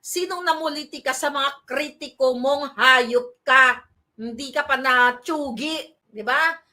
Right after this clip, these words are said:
Malunod ka na sa pulburon. Sinong namulitika? Sino ang nag, nag, nag, ano, nag, ah, you know, s-,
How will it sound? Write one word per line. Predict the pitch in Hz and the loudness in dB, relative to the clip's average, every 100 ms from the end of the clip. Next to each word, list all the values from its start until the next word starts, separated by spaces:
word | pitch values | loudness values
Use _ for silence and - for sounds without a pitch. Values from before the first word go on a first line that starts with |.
| - | -10
Malunod | 220 254 294 311 302 226 | -2 0 0 -4 -4 -4
ka | 277 | -4
na | 277 | -2
sa | - 269 | -4 -2
pulburon. | 262 226 190 220 254 277 269 240 226 _ _ | -4 -2 2 4 6 4 2 -8 -16 _ _
Sinong | - 339 339 370 359 | -8 -6 -4 -4 0
namulitika? | 320 320 294 269 - 226 247 262 254 247 _ _ _ | 0 0 -4 -8 -12 -4 4 6 4 -2 _ _ _
Sino | - 339 359 370 | -10 -4 -2 0
ang | 349 339 349 | 0 0 0
nag, | 294 240 - | -4 -6 -4
nag, | 294 247 220 240 | -4 -4 -12 -10
nag, | 294 247 | -10 -8
ano, | 269 277 277 277 | -6 -4 -2 -4
nag, | 254 254 226 254 | -6 -8 -2 0
ah, | 247 233 240 _ _ - | 0 -2 -6 _ _ -4
you | 233 | -2
know, | 302 | 0
s-, | 311 - | -2 -4